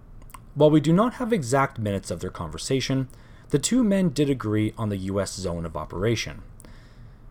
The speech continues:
With the British operating in the north, and the French covering the approaches to Paris, the Americans would take over the Lorraine sector, a quiet stretch of front east of the Argonne Forest.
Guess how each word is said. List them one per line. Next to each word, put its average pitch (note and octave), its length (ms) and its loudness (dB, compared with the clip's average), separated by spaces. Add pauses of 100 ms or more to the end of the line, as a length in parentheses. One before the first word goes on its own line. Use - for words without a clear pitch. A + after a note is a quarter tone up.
(260)
With C3+ 140 4
the C3 80 2
British D3 440 6
operating A2+ 500 2
in F#2+ 80 0
the F#2+ 80 -2
north, A#2 440 0 (240)
and A2+ 140 0
the G2+ 60 0
French A2 420 -2
covering G2+ 380 0
the F#2+ 80 -2
approaches E2+ 440 -6
to F2 80 -10
Paris, D3 460 2 (460)
the D3+ 80 4
Americans G3+ 500 4
would G#3+ 120 0
take D#3+ 300 0
over A2+ 200 4
the G#2 100 0
Lorraine G2+ 460 0
sector, - 440 -10 (520)
a G2+ 100 -2
quiet G#2+ 420 0
stretch - 280 -4
of F2 100 -6
front A#2 320 0 (120)
east D#3 380 0
of A#2 80 -2
the C3 140 -2
Argonne E2 360 -6
Forest. - 560 -2